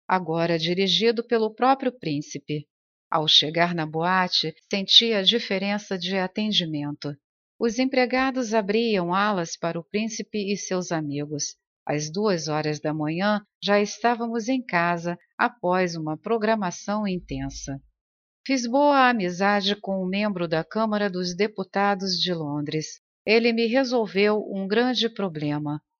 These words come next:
Havia programado passar duas semanas com as meninas na Suíça para esquiar no Natal.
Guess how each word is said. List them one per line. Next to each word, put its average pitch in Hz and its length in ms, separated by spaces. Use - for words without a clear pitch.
Havia 160 480
programado 165 720
passar 160 460
duas 208 380
semanas 175 580
com 170 180
as 170 160
meninas 175 540
na 185 140
Suíça 180 720
para 233 360
esquiar 196 640
no 175 100
Natal. 143 500